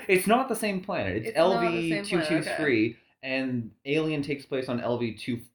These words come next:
Speaker 1: uh, four two six.
Speaker 2: Oh.
Speaker 1: So it's a
Speaker 2: Oh,
Speaker 1: completely
Speaker 2: does it
Speaker 1: different
Speaker 2: now?
Speaker 1: planet. The original script for Prometheus, however, was set on L V four two six. And so this was gonna be the ship that you see in Alien.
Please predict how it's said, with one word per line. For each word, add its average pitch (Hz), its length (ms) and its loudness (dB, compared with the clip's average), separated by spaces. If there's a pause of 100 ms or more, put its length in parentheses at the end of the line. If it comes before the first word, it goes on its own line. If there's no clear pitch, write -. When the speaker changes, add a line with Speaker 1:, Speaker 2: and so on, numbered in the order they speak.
(120)
Speaker 1:
uh, 101 240 -2
four 135 180 0
two 117 200 -6
six. - 560 -4
Speaker 2:
Oh. 262 320 2
Speaker 1:
So 160 100 6
it's 143 100 4
a 147 40 0
Speaker 2:
Oh, 135 160 -4
Speaker 1:
completely - 300 2
Speaker 2:
does - 80 4
it 190 80 4
Speaker 1:
different 170 200 2
Speaker 2:
now? 160 240 -2
Speaker 1:
planet. 127 360 -2 (180)
The 156 120 0
original 180 380 0
script - 400 -4 (100)
for 120 120 -6
Prometheus, 98 720 -4 (340)
however, 98 640 -4
was 139 380 2
set 117 220 2
on 113 120 -2
L 101 200 -2
V 101 140 -6
four 95 200 -4
two 95 160 -6
six. - 380 -10 (220)
And 104 80 -16
so 113 140 -4
this 135 380 2
was 123 320 0
gonna 117 240 0
be 113 160 0
the 101 120 -2
ship 95 480 -4 (500)
that 95 200 -8
you 95 140 -10
see 95 400 -4
in 98 100 -4
Alien. 90 600 -6